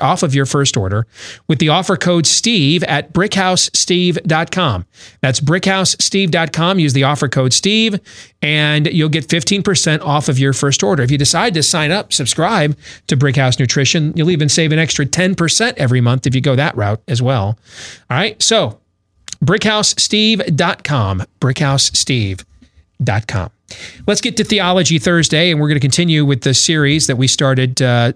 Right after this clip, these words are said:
a couple of months ago. And just to set this up again, uh, Amy and I are taking a, a, a n-, well, we're not now 'cause it's on hold, but, uh, we, we have been taking a s-, an entry seminary level, like a first year seminary level, big picture,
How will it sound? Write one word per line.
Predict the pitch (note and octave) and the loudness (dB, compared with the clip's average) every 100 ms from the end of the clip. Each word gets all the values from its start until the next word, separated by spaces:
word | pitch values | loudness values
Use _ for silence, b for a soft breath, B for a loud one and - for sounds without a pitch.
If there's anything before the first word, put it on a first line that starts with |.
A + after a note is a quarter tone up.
| - | -6
a | |
couple | - F3+ F#3+ | -4 0 2
of | |
months | C#3 A#2 | 2 0
ago. | G#2+ G2+ C3 _ _ _ - _ _ _ _ - - | 0 0 -2 _ _ _ -20 _ _ _ _ -6 0
And | C#3 C#3 - B B | 2 2 -2 B B
just | - E3 | -4 -2
to | E3 | 0
set | - F3+ E3+ | 0 -2 0
this | E3 E3+ | 0 2
up | D3+ | 0
again, | C#3 D3+ F#3 B B - | 2 2 0 B B -4
uh, | C3+ C#3+ | 0 0
Amy | E3+ E3+ E3 | 2 2 2
and | D3 | 2
I | C#3+ D3 | 2 2
are | C3+ | 0
taking | - C#3+ C#3+ C#3 D3 D#3 | 0 0 0 0 0 0
a, | C3 B2+ B2+ | 0 2 2
a, | B2+ A#2+ | 2 0
a | - | 0
n-, | C3+ C#3 D#3+ | 0 0 -2
well, | D#3 G#2+ | -4 -4
we're | B2 A#2 | 0 0
not | A2+ | 0
now | B2 A#2+ G2 | -2 -2 -2
'cause | G#2+ G#2+ | -2 -2
it's | F#2+ | -2
on | F#2 | -4
hold, | F#2 C3 F#2 A#2+ | -2 -2 -2 -4
but, | C#3 - C3 | -6 -6 -6
uh, | |
we, | A#2 B2+ C3 B B B | -2 -2 -4 B B B
we | F3 | -2
have | C3+ G#3+ F#3 | 0 2 0
been | F#3 | 0
taking | D#3+ C#3+ D#3 C#3 | 0 0 0 0
a | |
s-, | B2+ - - | 2 0 0
an | D3 D3+ _ | -2 -2 _
entry | D3 F#3 - F#3+ | -4 -2 0 0
seminary | E3+ F#3 E3+ E3 D#3+ | 0 0 0 0 2
level, | D3+ D3 D3+ | 2 2 2
like | C3+ B2 | 0 0
a | A#2+ | -2
first | - E3 D3+ | -2 0 0
year | D#3 D3 | 0 0
seminary | - C#3+ C#3 C3 B2+ | 0 0 0 2 0
level, | B2+ A#2+ B2 A#2+ | 0 0 0 0
big | A#2+ C#3+ C3 | 0 -2 0
picture, | D3+ - C3+ C3 A#2+ | -2 0 0 0 0